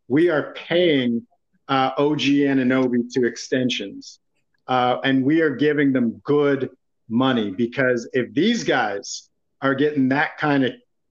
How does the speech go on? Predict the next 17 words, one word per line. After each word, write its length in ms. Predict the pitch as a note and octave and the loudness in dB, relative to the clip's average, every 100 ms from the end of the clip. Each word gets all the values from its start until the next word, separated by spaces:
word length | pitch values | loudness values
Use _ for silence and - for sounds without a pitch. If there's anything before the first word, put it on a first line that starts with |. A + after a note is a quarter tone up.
| _ | _
dough, 520 | C#3+ C#3 A#2+ G2+ F#2 - _ _ _ - | -2 0 0 0 -4 -12 _ _ _ -4
then, 360 | C3 C3+ C#3+ | 0 0 -2
then 180 | C3+ B2+ | 0 2
we, 220 | C#3+ D3 C#3 | 0 0 -2
they're 200 | D3 D3 | 0 0
gonna 160 | D#3 | 0
make 220 | C#3+ C#3 | 2 2
a 20 | C3 | 2
lot 260 | C3 C3 | 2 2
of 100 | C3+ | 0
bread 260 | C3 B2+ A#2+ | 0 0 0
off 240 | G#2 G#2 | -2 -4
us. 280 | A2+ F#2 - | -8 -8 -10
That's 200 | A2 A2 | -12 -8
all 160 | A2+ G#2+ | -6 -6
I'm 160 | G2+ | -8
saying. 140 | G2+ | -14